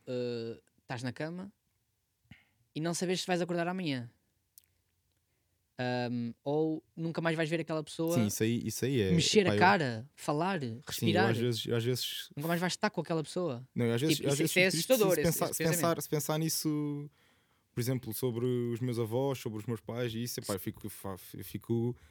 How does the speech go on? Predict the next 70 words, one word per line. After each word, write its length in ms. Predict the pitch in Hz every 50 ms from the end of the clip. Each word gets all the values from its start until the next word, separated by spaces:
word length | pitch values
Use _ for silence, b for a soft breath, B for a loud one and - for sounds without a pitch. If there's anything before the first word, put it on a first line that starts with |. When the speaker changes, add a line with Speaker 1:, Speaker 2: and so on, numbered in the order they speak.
| b b b b b
Speaker 2:
eu 100 | - 120
não 120 | 123 131 123
posso 180 | - 127 -
pensar 220 | - 127 113 139 131
nisso, 240 | 123 117 - - -
eu 60 | 107 -
fico 120 | - 113 247
Speaker 1:
Pois 100 | 254 233
Speaker 2:
bué 100 | 208 202
Speaker 1:
é 20 |
Speaker 2:
da 40 | 202
Speaker 1:
isso, 80 | 220 196 120 -
Speaker 2:
triste, 60 | - 117
Speaker 1:
e 40 | 135
as 160 | 139 147 147
Speaker 2:
esquece. 40 | -
Speaker 1:
pessoas 480 | - - 147 131 123 127 131 - - - _
perdem 240 | _ 160 143 139 135
demasiado 360 | 143 156 165 160 165 180 175
tempo 180 | - - 185 175
a 40 | 175
Speaker 2:
Mas 120 | 196 185
Speaker 1:
pensar 120 | 185 - -
Speaker 2:
não, 60 | 113
Speaker 1:
nisso 140 | 120 117 -
e, 20 | 110
Speaker 2:
yeah, 160 | 117 143 160
Speaker 1:
tipo, 40 | 127 107
Speaker 2:
mas 80 | 101
não, 400 | 104 104 104 104 101 104 101 110 120
Speaker 1:
e 60 | 143
vão 140 | 135 165 165
para 80 | 156 143
a 20 |
Speaker 2:
mas 80 | 127 123
não 60 | 156
Speaker 1:
cama 100 | 151 151
e, 40 | 139
Speaker 2:
penso 160 | 101 - -
nisso. 240 | 131 131 123 120 -
Speaker 1:
e, 160 | 120 117 - -
e 60 | 139
começam 320 | _ - 139 139 - 139
a 40 | 135
deprimir 360 | 127 _ 131 131 131 135 123
bué, 240 | 123 135 139 139 135
tipo, 600 | - - 123 _ - 120 117 120 117 113 113 127 b b b b b b b b b b b b b b b b b b b b _ _
a 60 | 123
pensar 320 | - 143 139 - 143 135 135
nisso. 400 | 127 117 107 - - 110 107 -
E 60 | - 147
eu 60 | 147
tipo, 200 | - 147 - - _
epá, 360 | - 165 _ 202 147 127 110 _ _ _ _ _ _ -
Speaker 2:
Yeah, 140 | 107 95 -
Speaker 1:
e 20 | -
Speaker 2:
vai, 100 | 202 190
Speaker 1:
se, 20 | -
se 60 | -
Speaker 2:
continua, 100 | - 226
Speaker 1:
alguém 140 | 214 220 240
Speaker 2:
continua, 120 | 226 202 - 110
Speaker 1:
morrer, 140 | 139 120 113
Speaker 2:
que 60 | 113
eu 40 | 107
Speaker 1:
ou 80 | - 117
Speaker 2:
vou 80 | 120
Speaker 1:
se 60 | 113
alguém, 360 | 165 165 170 190 196 196 190 175
tipo, 580 | - 185 165 _ - 160 156 151 147 143 143